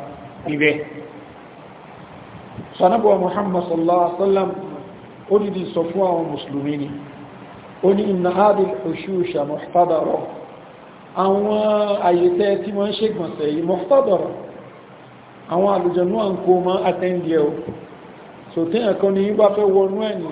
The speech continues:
kò sọ gbólóhùn yìí. Kò sọ gbólóhùn yìí. So ló jẹ́ pé ta bá fẹ́ wọ ilé ìgbọ̀nsẹ̀, ó dáa ká sọ gbólóhùn yìí.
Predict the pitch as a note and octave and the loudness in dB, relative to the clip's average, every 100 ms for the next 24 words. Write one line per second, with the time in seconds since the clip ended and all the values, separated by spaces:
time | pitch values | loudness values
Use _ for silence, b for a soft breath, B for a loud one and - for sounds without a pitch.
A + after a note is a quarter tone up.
0 | D3+ E3+ E3+ D#3 F3 F3 F3 D3 - - | -8 -8 -8 -4 0 2 2 0 -6 -12
1 | - - - - - - - - - - | -14 -16 -18 -20 -20 -20 -20 -20 -20 -20
2 | - - - - - - - - - E3 | -20 -20 -20 -20 -20 -20 -20 -18 -8 -4
3 | D#3+ D#3 F3 F3 F3 D3+ - - - - | -2 2 4 4 4 2 -4 -10 -14 -16
4 | - - - - - F#3+ G3+ G3+ G#3 G3 | -18 -20 -20 -20 -4 0 2 2 2 0
5 | F#3 G3+ G3+ G3 F3+ F#3 F3+ F3+ F3+ F3 | 2 2 2 0 0 4 4 4 4 2
6 | F3 E3+ F3 G3+ G#3 - D#3+ D3+ - C#3+ | 0 -6 2 4 4 4 -2 -8 -10 -12
7 | - - - - - - - - - - | -14 -18 -20 -20 -20 -20 -20 -20 -20 -20
8 | - - - - D#3+ - E3 D3+ - D#3+ | -20 -20 -16 -10 -8 0 2 2 0 -2
9 | D3 D#3 D3+ E3 E3+ F3 D#3+ | -2 -4 -2 0 2 2 0